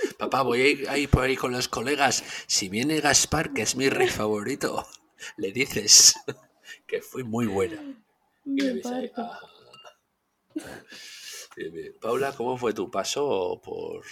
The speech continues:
Speaker 1: por, por la frontera del país de nunca jamás?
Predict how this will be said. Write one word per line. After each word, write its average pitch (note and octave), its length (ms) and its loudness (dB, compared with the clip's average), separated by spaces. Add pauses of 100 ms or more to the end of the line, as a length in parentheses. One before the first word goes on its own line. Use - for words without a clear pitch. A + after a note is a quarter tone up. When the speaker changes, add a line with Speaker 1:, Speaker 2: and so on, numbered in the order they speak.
(140)
Speaker 1:
por, E2+ 520 -10
por F2+ 320 -12
la - 80 -8
frontera F#2+ 440 -2
del G2 140 -4
país F#2+ 220 -4
de F#2+ 100 -4
nunca F#2+ 240 -4
jamás? F#2 720 -4